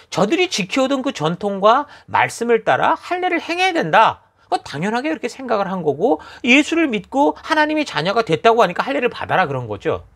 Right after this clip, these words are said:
그런데 이제 이 유월절이나 이 할례라는 이 율법,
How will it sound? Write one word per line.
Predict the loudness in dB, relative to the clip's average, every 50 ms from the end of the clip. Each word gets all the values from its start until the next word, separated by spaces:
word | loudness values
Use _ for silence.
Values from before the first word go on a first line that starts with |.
| -20 -20 -20 -20 -20 -20 -10 -2
그런데 | 2 4 4 4 6 4 4 4 2 -4 -14 -20 -20 -20 -14 -10
이제 | -4 0 2
이 | 2 4 2 2 0 -4 -4
유월절이나 | -4 -2 0 2 2 2 2 2 2 0 0 0 -2 -4 -4 -2 -2 -2 0 -2 -2 -4 -6 -14 -14 -8
이 | -6 -4
할례라는 | -4 -6 -6 -6 -4 -4 -2 0 0 0 0 2 2 2 2 2 0 0 -2 -2 -2 -2 -2 -2
이 | -2 -2 -2 0 0
율법, | 2 2 2 2 2 2 2 2 2